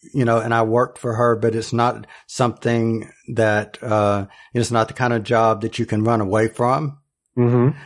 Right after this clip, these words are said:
Speaker 1: So what if they had the Doctor doing all these different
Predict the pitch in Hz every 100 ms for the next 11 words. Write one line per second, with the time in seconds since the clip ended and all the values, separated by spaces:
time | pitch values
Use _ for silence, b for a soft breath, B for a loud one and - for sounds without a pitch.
0 | B - 131 113 143 143 143 131 - -
1 | B B 120 127 127 107 123 120 107 -
2 | B B _ 127 110 117 113 123 - 127
3 | 113 120 123 120 117 120 117 117 113 120
4 | 113 - 127 117 - 120 110 104